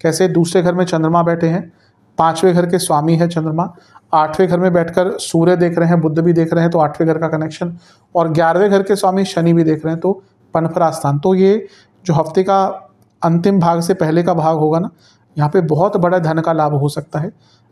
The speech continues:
अच्छा है। लेकिन शनि की दृष्टि है और सू-, सूर्य की दृष्टि है। अब यहाँ पे चंद्रमा ना फंस गए हैं, क्योंकि सूर्य की दृष्टि है अपनी उच्च की राशि पर और शनि की दृष्टि अपनी नीच की राशि पर। तो वाणी पर नियंत्रण, गुस्से पर नियंत्रण, वाणी के द्वारा गुस्से पर नियंत्रण,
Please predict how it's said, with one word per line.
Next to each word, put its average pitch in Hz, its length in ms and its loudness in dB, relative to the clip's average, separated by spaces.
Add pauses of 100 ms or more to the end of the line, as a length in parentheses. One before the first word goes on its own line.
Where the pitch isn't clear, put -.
(100)
अच्छा - 260 -6
है। 170 220 -4 (360)
लेकिन 165 260 0
शनि 170 320 0
की 190 100 0
दृष्टि 180 340 2
है 185 160 4
और 185 200 -4 (100)
सू-, - 320 -10
सूर्य 175 260 2
की 170 100 0
दृष्टि 147 320 -4
है। 147 180 -8 (400)
अब 151 100 0
यहाँ 175 180 2
पे 226 100 0
चंद्रमा 208 280 0
ना 247 80 2
फंस 202 280 -2
गए 160 160 0
हैं, 131 200 -4 (520)
क्योंकि 180 160 2
सूर्य 196 280 2
की 226 100 2
दृष्टि 214 280 0
है 214 60 4
अपनी 214 220 2
उच्च 175 240 0
की 180 120 2
राशि 170 260 0
पर 175 300 -2 (260)
और 165 80 0
शनि 185 280 0
की 208 100 2
दृष्टि 190 280 2
अपनी 190 240 0
नीच 170 240 2
की 147 100 -2
राशि 127 300 -4
पर। - 140 -18 (680)
तो 185 140 0
वाणी 165 320 2
पर 180 160 0
नियंत्रण, 170 480 0 (200)
गुस्से 147 340 -4
पर 165 180 0
नियंत्रण, 160 420 -2 (100)
वाणी 156 260 0
के 170 80 2
द्वारा 156 240 0
गुस्से 151 300 -4
पर 156 120 -4
नियंत्रण, 151 340 -4